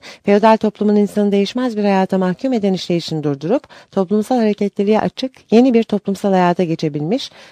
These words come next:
batı toplumlarının insanı vardı. Batı insanı bugün kendini değişime karşı korumakta ısrarlı bir toplumsal sisteme kapatılmış görünse de, böyle bir deneyime, birikime sahip, bizim gibi toplumlarda bu eksiklik çok önemli.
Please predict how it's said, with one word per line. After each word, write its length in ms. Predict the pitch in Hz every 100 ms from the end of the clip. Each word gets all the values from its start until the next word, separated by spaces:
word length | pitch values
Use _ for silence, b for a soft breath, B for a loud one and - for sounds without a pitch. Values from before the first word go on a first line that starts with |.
| B
batı 260 | 170 202 285
toplumlarının 640 | 254 233 220 214 208 254 -
insanı 380 | 190 - 160 135
vardı. 340 | 123 127 120 b b -
Batı 240 | 185 190
insanı 440 | 226 196 196 269 254
bugün 360 | 240 190 277
kendini 440 | 320 233 202 208 208
değişime 400 | 196 185 202 202
karşı 360 | 185 170 165
korumakta 520 | - 175 170 160 185 240
ısrarlı 460 | - 185 185 208
bir 100 | 202
toplumsal 580 | - 190 - 185 - 226
sisteme 480 | - 175 - 170 214
kapatılmış 600 | 196 170 180 170 220 -
görünse 380 | 160 135 131 131
de, 240 | 147 262 B B -
böyle 240 | 262 240
bir 140 | 165 147
deneyime, 540 | 160 147 135 208 277
birikime 360 | 208 180 147 131
sahip, 460 | - 131 139 269 - B B 214
bizim 260 | 208 226
gibi 200 | 165 143
toplumlarda 720 | 165 190 - 143 131 127 170
bu 80 | 214
eksiklik 480 | 151 - 156 - 247
çok 200 | 202 151
önemli. 420 | 127 120 120 120